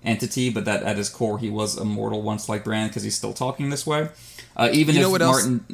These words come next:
Speaker 1: yeah, go ahead.
Speaker 2: You know what else the th-, you know what else the Three-Eyed Crow is?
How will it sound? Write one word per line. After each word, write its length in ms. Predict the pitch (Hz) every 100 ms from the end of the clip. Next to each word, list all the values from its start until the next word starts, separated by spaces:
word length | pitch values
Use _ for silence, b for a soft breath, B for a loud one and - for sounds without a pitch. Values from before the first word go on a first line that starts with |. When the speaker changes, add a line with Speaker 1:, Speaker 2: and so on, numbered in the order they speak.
| -
Speaker 1:
yeah, 240 | 123 117 -
go 100 | 123
ahead. 120 | 107
Speaker 2:
You 60 | 147
know 100 | 175
what 120 | 170
else 160 | 165 -
the 100 | 147
th-, 180 | 170 170
you 120 | 139
know 100 | 147
what 140 | 135
else 140 | 131 -
the 80 | 123
Three-Eyed 400 | 131 127 123 120
Crow 180 | 135
is? 400 | 131 135 - -